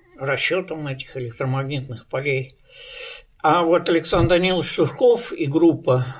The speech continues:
под его руководством, они занимались процессами взаимодействия. Как там это надо было решать, уравнение движения электронов в присутствии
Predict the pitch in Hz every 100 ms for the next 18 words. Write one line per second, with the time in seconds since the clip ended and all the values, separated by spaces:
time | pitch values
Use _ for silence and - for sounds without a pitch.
0 | - - 131 135 139 135 131 175 226 -
1 | 190 - 139 143 214 190 147 135 135 190
2 | 202 175 - - 135 131 - 175 175 160
3 | 170 - 120 139 156 151 147 123 113 -
4 | 131 110 - 185 185 151 151 - - -
5 | - 214 214 151 160 151 139 160 135 135
6 | 131 - 131 127 139 131 139 127 120 117
7 | 127 123 131 117 117 110 110 - 190 214
8 | 190 185 - - _ _ - - _ -
9 | - 147 131 160 147 -